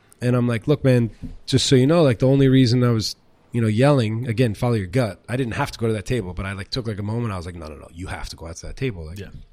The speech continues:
Speaker 1: like, the only reason I was yelling was 'cause I'm trying to make sure the food comes to the table. And he, like, waves his hand in my face. He's like, "I'm not interested in what you have to say."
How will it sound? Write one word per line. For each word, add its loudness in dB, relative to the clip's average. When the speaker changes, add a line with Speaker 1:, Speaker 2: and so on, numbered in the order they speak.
Speaker 1:
like, -2
the 2
only 8
reason 6
I 6
was 2
yelling 6
was 0
'cause 0
I'm -8
trying -4
to 0
make -2
sure -6
the -10
food -8
comes -14
to -16
the -6
table. -12
And -4
he, 0
like, -4
waves -2
his -4
hand -2
in -4
my -6
face. -12
He's -12
like, -10
"I'm -8
not -8
interested -14
in -18
what -20
you -18
have -20
to -20
say." -14